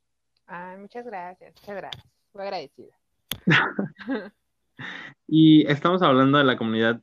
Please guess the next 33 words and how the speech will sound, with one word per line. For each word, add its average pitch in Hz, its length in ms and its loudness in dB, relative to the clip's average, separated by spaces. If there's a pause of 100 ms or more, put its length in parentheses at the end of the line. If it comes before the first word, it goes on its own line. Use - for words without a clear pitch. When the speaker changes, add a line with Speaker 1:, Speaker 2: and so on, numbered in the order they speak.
(120)
Speaker 2:
L 123 200 -2
G 120 200 0
B 113 120 0
T 113 160 -6
T 110 340 0
I 113 180 -4
Q 117 280 0
y 113 120 -2
más. 131 360 -2 (120)
<laughs> - 880 -2
Speaker 1:
Ajá. 233 360 -8 (1900)
Speaker 2:
Eh, 147 120 -4
como, 147 300 2
como 156 240 6
muchos 180 320 2
dicen, 143 340 0 (540)
todo 196 180 6
el 196 120 6
abecedario 135 560 4
casi, 127 300 -2
¿no? 135 180 2
<laughs> - 400 -2
Speaker 1:
Sí, 254 440 -2 (440)
y 196 220 -10
ahí 202 120 -6
vamos, 214 400 -10
por 196 160 -8
más, 233 300 -6
¿cómo 302 180 -4
de 226 140 -4
que 214 80 -10
no? 214 360 -8 (1300)
Speaker 2:
<laughs> 208 640 -4